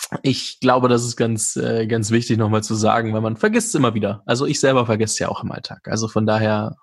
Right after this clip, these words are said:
ähm, das, das gehört dazu. Ähm, wir haben es ein bisschen angerissen vorher schon. Ähm, Ziele, also ihr wollt jedem eine, eine Lösung dafür bieten, sein Studium finanzieren zu können, so dass halt niemand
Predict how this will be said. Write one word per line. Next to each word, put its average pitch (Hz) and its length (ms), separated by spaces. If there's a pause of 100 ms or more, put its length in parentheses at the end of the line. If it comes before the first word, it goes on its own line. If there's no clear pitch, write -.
ähm, 113 520
das, - 280
das - 180
gehört 113 240
dazu. 127 380 (580)
Ähm, 123 180
wir 135 60
haben 147 80
es 147 100
ein 151 60
bisschen 156 200
angerissen 139 460
vorher 147 240
schon. 151 380 (200)
Ähm, 117 460
Ziele, 151 460
also 117 200
ihr 113 60
wollt 113 260
jedem 131 640
eine, 113 760
eine 110 540 (840)
Lösung 127 440
dafür 123 240
bieten, 117 560
sein 110 200
Studium 127 280
finanzieren 139 420
zu 135 120
können, 175 360
so 117 140
dass 110 200
halt 117 200
niemand 117 680